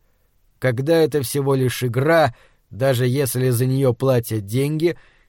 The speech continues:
не так уж сложно изобретать хитрые сюжетные ходы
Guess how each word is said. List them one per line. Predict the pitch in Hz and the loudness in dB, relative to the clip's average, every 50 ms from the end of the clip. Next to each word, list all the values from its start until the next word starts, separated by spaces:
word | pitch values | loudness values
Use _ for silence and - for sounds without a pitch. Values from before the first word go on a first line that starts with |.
| _ _ | _ _
не | - 113 147 139 | -4 -2 0 2
так | 170 175 175 - | 2 2 2 2
уж | 185 147 - | 0 0 0
сложно | - 185 202 208 202 160 139 160 160 151 | 0 2 4 4 4 2 0 -2 -2 -2
изобретать | 135 143 147 143 151 147 123 165 165 160 123 | 0 0 0 0 0 0 2 2 2 0 0
хитрые | - - 160 165 160 160 156 156 147 | -2 -4 -2 -2 0 0 -2 -2 -2
сюжетные | 120 147 147 135 135 147 131 - 127 127 123 117 | -4 -4 -2 -2 0 0 0 -2 -2 -2 0 -2
ходы | - - 120 117 127 160 170 - | -2 -2 -2 -2 0 0 0 -2